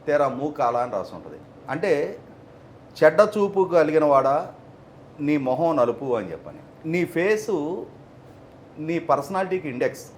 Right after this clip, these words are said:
నువ్వు స్వచ్ఛమైన హృదయం కలిగిన వాడివా, దురాలోచన కలిగిన వాడు-, క-, కలిగిన వాడివా అనేది నీ ఫేస్ రిఫ్లెక్ట్ చేస్తది అని చెప్పని ప్రజలు అనుకునేవాళ్ళు. కానీ కొంతమంది నటులు ఉంటారు,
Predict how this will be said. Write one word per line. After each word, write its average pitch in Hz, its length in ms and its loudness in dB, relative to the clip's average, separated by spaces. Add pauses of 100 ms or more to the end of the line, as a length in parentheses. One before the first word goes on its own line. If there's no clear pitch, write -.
(260)
నువ్వు 165 520 0 (180)
స్వచ్ఛమైన 208 640 2
హృదయం 165 360 2
కలిగిన 143 300 0
వాడివా, 131 460 -2 (1120)
దురాలోచన 190 720 4
కలిగిన 156 320 -4
వాడు-, 127 440 0 (100)
క-, 127 140 -4
కలిగిన 135 260 -6
వాడివా 127 280 0
అనేది 123 600 -6 (180)
నీ 131 200 -4
ఫేస్ 151 400 -4
రిఫ్లెక్ట్ 160 400 -4
చేస్తది 95 400 -6 (280)
అని 156 220 -2
చెప్పని 170 300 -4
ప్రజలు 156 280 -4
అనుకునేవాళ్ళు. 135 600 -4 (880)
కానీ 214 240 0
కొంతమంది 180 960 -4 (220)
నటులు 151 420 0
ఉంటారు, 104 320 -8